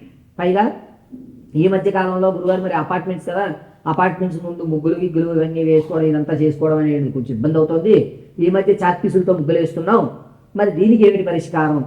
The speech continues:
అని కూడా అడిగేవాళ్ళు ఉన్నారు. ధనం మీ దగ్గర ఉండాలి అంటే మీరు డబ్బులు ఎలాగైనా లెక్క పెట్టుకోండి, లేదా ఎలాగైనా లెక్క పెట్టుకోండి, తప్పేమీ లేదు.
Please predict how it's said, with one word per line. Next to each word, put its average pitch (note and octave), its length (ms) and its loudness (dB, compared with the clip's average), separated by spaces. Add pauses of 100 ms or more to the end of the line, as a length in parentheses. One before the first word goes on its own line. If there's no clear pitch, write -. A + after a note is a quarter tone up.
అని C#3+ 100 0
కూడా D#3+ 160 0
అడిగేవాళ్ళు E3+ 360 2
ఉన్నారు. G#3 260 -2 (920)
ధనం D#3 440 -4
మీ F#3 160 -2
దగ్గర E3 380 2
ఉండాలి D#3 560 2
అంటే C#3 640 -2
మీరు D3+ 520 2
డబ్బులు C#3+ 380 0
ఎలాగైనా D3 680 0
లెక్క C3+ 240 -4
పెట్టుకోండి, D#3+ 800 0 (340)
లేదా D3 520 2 (1120)
ఎలాగైనా D3+ 680 -2
లెక్క A3 220 -4
పెట్టుకోండి, D3+ 460 0 (420)
తప్పేమీ D#3+ 540 2
లేదు. F#3 300 2